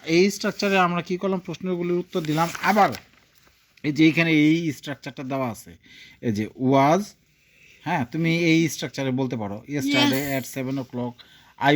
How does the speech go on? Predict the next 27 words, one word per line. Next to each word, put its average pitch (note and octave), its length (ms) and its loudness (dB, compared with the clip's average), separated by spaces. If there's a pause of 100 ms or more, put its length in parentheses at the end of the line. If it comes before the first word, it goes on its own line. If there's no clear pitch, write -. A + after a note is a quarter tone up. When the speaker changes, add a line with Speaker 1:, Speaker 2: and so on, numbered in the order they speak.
(100)
Speaker 1:
was C#3 160 4 (140)
wa-, C#3 220 -2 (420)
walking C#3 380 -4
to C#3+ 60 -2 (180)
school।" C3+ 220 -6 (340)
তুমি B3 220 6
গতকাল G#3+ 360 0 (100)
কি G#3 160 -2
করেছিলে? G3 380 -2
তুমি D3 240 -4
এটা, B2+ 220 -2
আহ, A#2+ 680 -4 (100)
দিতে C3 240 0
পারো, F2 160 -8 (140)
ওকে? G#3+ 200 2 (360)
Speaker 2:
Yes। F#3+ 140 -18 (320)
Speaker 1:
হুম। F#2+ 180 -14 (840)
Speaker 2:
ওকে। G3 200 -20 (600)
Speaker 1:
হুম, G2 140 -6 (160)
বলো। C3 180 4 (400)
Speaker 2:
ল্যাঙ্গুয়েজ B3+ 420 -4
ফোকাস। B3+ 380 -6 (260)
Speaker 1:
না, G3+ 140 2
না, F3+ 60 0 (100)
না। F2 60 -10 (520)
তুমি F3 220 2 (260)
যে F#3+ 80 2